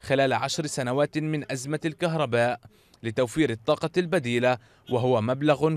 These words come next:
كفيل ببناء خمس محطات لتوليد الكهرباء.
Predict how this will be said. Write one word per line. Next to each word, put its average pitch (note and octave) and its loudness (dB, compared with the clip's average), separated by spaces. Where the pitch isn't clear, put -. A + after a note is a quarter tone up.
كفيل D3+ 2
ببناء C3+ -2
خمس D#3 -6
محطات D#3 0
لتوليد C#3 -2
الكهرباء. B2 0